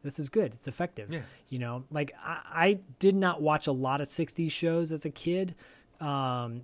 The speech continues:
Speaker 1: Man from Uncle, I think, was the one I probably watched the most of,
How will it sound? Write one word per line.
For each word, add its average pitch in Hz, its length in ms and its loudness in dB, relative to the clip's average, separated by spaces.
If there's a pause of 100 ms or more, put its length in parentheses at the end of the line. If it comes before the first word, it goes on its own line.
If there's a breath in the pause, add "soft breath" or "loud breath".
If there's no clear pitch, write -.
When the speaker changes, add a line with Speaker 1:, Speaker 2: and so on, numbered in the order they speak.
Speaker 1:
Man 135 280 -2
from 135 220 -2
Uncle, 147 340 -2
I 143 80 -2
think, 143 240 -4
was 131 140 -2
the 123 100 -2
one 123 240 -4
I 113 100 -8
probably 117 480 -10
watched 113 420 -8
the 117 60 -10
most 110 400 -8
of, 151 320 -4